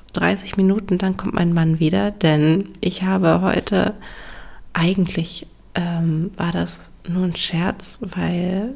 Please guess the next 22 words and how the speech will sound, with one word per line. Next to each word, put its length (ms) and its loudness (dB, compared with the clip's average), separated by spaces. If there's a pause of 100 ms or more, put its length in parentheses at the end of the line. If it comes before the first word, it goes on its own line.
wir 160 -4
teilen 360 0
es 160 -4
uns 180 -6
auf, 460 -4
unsere 360 -4
Tochter 640 -6
in 100 0
die 100 -4
Kita 320 2
zu 140 2
bringen 340 2
und 140 0
zurückzubringen, 640 0
es 160 0
sei 180 2
denn, 360 0 (140)
irgendjemand 520 0
hat 100 -4
Ausbildung 680 0
oder 340 -2 (720)
jobtechnisch, 920 2